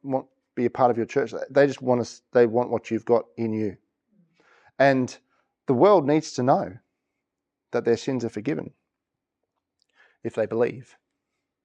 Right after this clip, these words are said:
But the Jews,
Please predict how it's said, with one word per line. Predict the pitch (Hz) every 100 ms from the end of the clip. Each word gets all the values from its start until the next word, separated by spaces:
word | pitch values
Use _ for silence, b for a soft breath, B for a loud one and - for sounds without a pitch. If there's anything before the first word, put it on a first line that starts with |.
| _ _ _ _ _ _ _ _ _ _ _ _ _ _ _ _ _ _ _ _ _ _ _ _ _
But | 123
the | -
Jews, | 139 190 139 254 -